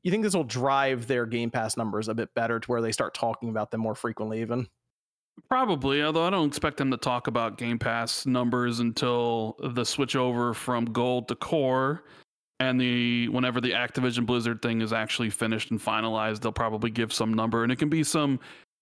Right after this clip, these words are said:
Speaker 2: "Hey, we got fifty million 'cause we switched all the Gold members to Core." So it sounds
Speaker 1: Hmm.
Speaker 2: real good. Nice, real good, big number, right? Um, I, I would imagine it, it'll, it's probably gonna sell some consoles. I don't know if it would sell millions upon millions of consoles.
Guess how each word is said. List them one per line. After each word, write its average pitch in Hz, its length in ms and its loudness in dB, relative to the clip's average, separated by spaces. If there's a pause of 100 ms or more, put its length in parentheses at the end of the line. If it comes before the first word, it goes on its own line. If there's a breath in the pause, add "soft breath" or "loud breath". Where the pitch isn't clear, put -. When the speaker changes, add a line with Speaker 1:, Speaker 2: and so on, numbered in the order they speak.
Speaker 2:
"Hey, 285 240 2
we 151 80 2
got 190 140 2
fifty 208 260 0
million 185 320 4
'cause 131 120 -2
we 131 80 2
switched 175 260 0
all 170 100 2
the 156 80 0
Gold 170 220 2
members 127 320 2
to 123 80 -4
Core." 117 480 0
So 131 180 -2
it 135 80 0
sounds 180 240 2
Speaker 1:
Hmm. 151 80 2
Speaker 2:
real 160 160 2
good. 151 240 2
Nice, 143 300 0
real 147 120 2
good, 139 300 0 (180)
big 135 160 0
number, 131 340 2
right? 127 260 0 (720 loud breath)
Um, 120 600 0
I, 240 120 2
I - 180 0
would 233 100 2
imagine 180 460 2
it, 156 160 -4
it'll, 160 180 0
it's 156 200 -2
probably 185 260 0
gonna 165 160 2
sell 147 200 0
some 131 220 0
consoles. 143 640 0
I 127 100 -2
don't 123 120 0
know 123 120 2
if 120 60 -4
it - 60 -16
would 120 120 0
sell 120 300 0
millions 127 400 2
upon 120 260 0
millions 123 320 2
of 110 60 -2
consoles. 120 580 -2